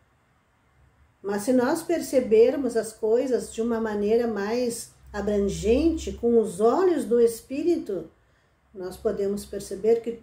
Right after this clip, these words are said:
tudo está acontecendo como tem que acontecer. Tudo na, no-, na ordem que tem que acontecer.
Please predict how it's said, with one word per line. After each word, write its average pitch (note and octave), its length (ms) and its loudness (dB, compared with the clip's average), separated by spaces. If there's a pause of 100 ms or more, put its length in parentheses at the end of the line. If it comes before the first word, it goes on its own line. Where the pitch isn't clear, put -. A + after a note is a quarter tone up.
tudo F#4 340 0
está C4+ 380 -4
acontecendo C4 1120 -4 (560)
como D4 380 -2
tem B3 180 -4
que A#3+ 120 -8
acontecer. A#3 760 -8 (540)
Tudo E4+ 380 2
na, D4 120 0
no-, B3+ 300 -2
na A#3 320 0
ordem A3+ 880 2 (580)
que A3 120 -16
tem G3+ 280 -2
que F#3+ 100 -4
acontecer. - 680 -14